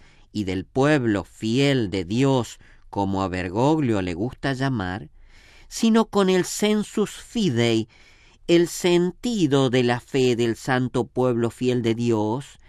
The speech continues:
porque en todo esto hay una verdad esencial, y es que Dios mismo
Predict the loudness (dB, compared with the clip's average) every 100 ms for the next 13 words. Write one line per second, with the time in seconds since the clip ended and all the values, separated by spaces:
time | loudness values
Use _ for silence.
0 | -20 -20 -20 -2 0 0 -2 0 0 -2
1 | -20 -20 -20 _ -4 0 0 -2 -6 -4
2 | -2 0 2 0 -2 -10 _ -2 -2 -6
3 | -20 -14 -2 0 2 2 2 0 0 0
4 | 0 0 0 0 -2 -2 -2 0 -2 -4
5 | -6 -14 -20 -20 -6 -2 0 0 -4 -4
6 | 2 2 2 4 4 4 0 0 2 2
7 | 0 -2 -2 0 -2